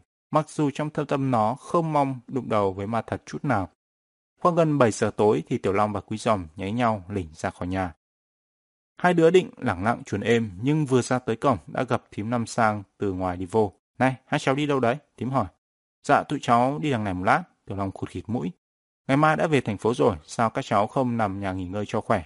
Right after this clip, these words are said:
mà còn đi đâu nữa?" Thím Năm Sang tỏ vẻ không bằng lòng, Quý Giòm vội lên tiếng. "Thím cứ yên tâm, tụi cháu đi một chút xíu rồi về ngay ấy mà." Nói xong không để thím kịp chất vấn thêm,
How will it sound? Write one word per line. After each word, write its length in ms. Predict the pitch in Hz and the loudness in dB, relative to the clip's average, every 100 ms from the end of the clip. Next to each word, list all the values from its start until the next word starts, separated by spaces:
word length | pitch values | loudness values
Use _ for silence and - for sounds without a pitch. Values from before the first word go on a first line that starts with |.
| - | -8
mà 120 | - | -8
còn 160 | 92 | -6
đi 80 | 90 | -6
đâu 200 | 98 95 | -4 -4
nữa?" 220 | 110 139 160 _ _ _ _ - | -4 -6 -8 _ _ _ _ 0
Thím 140 | 180 | 0
Năm 160 | 190 180 | 2 -2
Sang 300 | 185 170 156 | 0 0 0
tỏ 100 | 107 | -2
vẻ 160 | 95 | -4
không 340 | - - 151 123 | -4 -4 -2 -2
bằng 160 | 101 | 0
lòng, 160 | 98 92 - - | 0 0 -4 -12
Quý 60 | |
Giòm 300 | 110 120 95 | -2 -2 -2
vội 180 | 90 - | -4 -6
lên 160 | 104 85 | -8 -10
tiếng. 280 | 101 95 127 _ _ _ | -6 -6 -8 _ _ _
"Thím 160 | - 147 | -6 -4
cứ 80 | 196 | -2
yên 160 | 185 | -2
tâm, 240 | 156 160 117 - | 0 -2 -4 -12
tụi 80 | - | -12
cháu 140 | - 101 | -4 -2
đi 120 | 117 | -2
một 240 | 104 92 | -4 -8
chút 120 | - 156 | -8 -8
xíu 300 | - 120 156 | -2 -2 -2
rồi 120 | 135 | -2
về 140 | 95 | -2
ngay 180 | 87 101 | -4 -4
ấy 100 | 92 | -2
mà." 160 | 127 92 _ _ _ _ _ - | -4 -4 _ _ _ _ _ -6
Nói 100 | 165 | 0
xong 220 | 175 165 | 0 0
không 200 | - 156 | -2 0
để 120 | 104 - | -2 -4
thím 240 | 104 120 | -8 -6
kịp 160 | 139 123 | -6 -6
chất 200 | 143 - | -8 -6
vấn 140 | 104 | -6
thêm, 260 | 117 123 | -2 -2